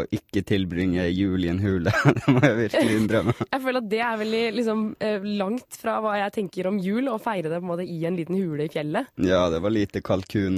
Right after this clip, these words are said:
Speaker 1: og stas, altså. Det var virkelig si-, <laughs> lite juletre og gaver.
Speaker 2: Men, men apropos dette med kalkun, hvordan er det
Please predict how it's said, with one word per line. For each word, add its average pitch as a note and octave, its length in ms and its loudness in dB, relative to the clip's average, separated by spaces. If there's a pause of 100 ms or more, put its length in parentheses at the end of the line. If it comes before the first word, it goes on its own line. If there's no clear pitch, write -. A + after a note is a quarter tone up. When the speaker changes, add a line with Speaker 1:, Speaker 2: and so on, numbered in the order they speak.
Speaker 1:
og E2+ 240 -2
stas, - 320 -4
altså. - 240 -10
Det C4+ 80 2
var C4+ 240 2
virkelig F3+ 320 -2
si-, A2 160 4 (140)
<laughs> G#2+ 80 4
lite B2+ 400 4 (100)
juletre G#2 540 0
og G2 100 -2
gaver. F#2+ 400 -2 (320)
Speaker 2:
Men, E4 220 2
men E4+ 180 2
apropos C#4+ 400 -4
dette C4+ 160 -6
med A3 560 0
kalkun, B3 560 -2
hvordan D#4 320 0
er A#3+ 80 -2
det C#4+ 160 -2